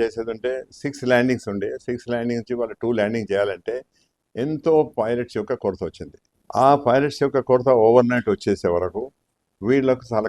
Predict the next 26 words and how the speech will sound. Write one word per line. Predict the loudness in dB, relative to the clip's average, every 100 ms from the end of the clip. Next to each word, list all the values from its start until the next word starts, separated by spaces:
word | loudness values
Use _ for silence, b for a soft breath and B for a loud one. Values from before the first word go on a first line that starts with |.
| -2
కష్టమైంది. | -4 -6 -10 -12 _ _ -14
Of | -4 -2
course, | -2 -4 _ _ _ -6
డీజీసీ | -4 -2 0 4
వాళ్ళకు | 6 4 2 -2 -4 _ _ -2
వన్, | 2 4 6
వన్ | 4
అండ్ | 6 6
హాఫ్ | 6 4
ఇయర్ | 4
నుంచి | 2 0
ఇన్ఫార్మ్ | -2 0 0 2
చేస్తున్నారు, | 0 2 2 4 4 2 -2 -8
ఈ | -4
కొత్త | -4 0 4
రూల్ | 4 6
రాబోతుంది, | 6 6 4 2 0 -2 -2 _ _ 0
మీరు | 2 4 4 4 2 -6 _ _ -6
ప్రిపేర్ | 2 6 6
కాండి, | 6 6 4 2 0
ఎక్కువ | 0 2 4
పైలట్స్ను | 2 2 -2 -2 -2 -4 -6
రిక్రూట్ | -8 -6 -2 0
చేసుకోండి | 0 0 -2 -2
ఇదని | -4 -4
చెప్పారు. | -8 -10